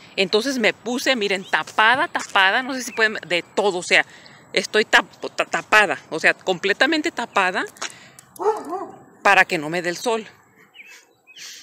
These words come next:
Y por eso lo quería hacer ahorita, porque me ayuda mucho a des-, desestresarme las caminadas. Y aparte de eso, como ahorita estamos en cuarentena,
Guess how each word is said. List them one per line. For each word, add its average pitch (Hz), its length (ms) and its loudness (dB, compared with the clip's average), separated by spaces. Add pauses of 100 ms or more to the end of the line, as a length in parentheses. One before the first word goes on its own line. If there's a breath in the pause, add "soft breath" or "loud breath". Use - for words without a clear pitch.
(880 loud breath)
Y 190 160 -2
por 190 160 4
eso 254 120 -2
lo 214 80 -4
quería 170 240 0
hacer 202 220 -4
ahorita, 175 260 -2
porque 202 220 0
me 208 80 2
ayuda 214 260 0
mucho 254 280 -4
a 285 40 -4
des-, 233 240 -2 (120)
desestresarme 202 1300 0 (880 soft breath)
las 165 220 -4
caminadas. 160 720 -2
Y 170 140 -2
aparte 196 320 2
de 233 80 0
eso, 226 140 -4
como 190 160 -4
ahorita 175 180 -6
estamos 220 300 -6
en 175 100 -6
cuarentena, 180 720 -4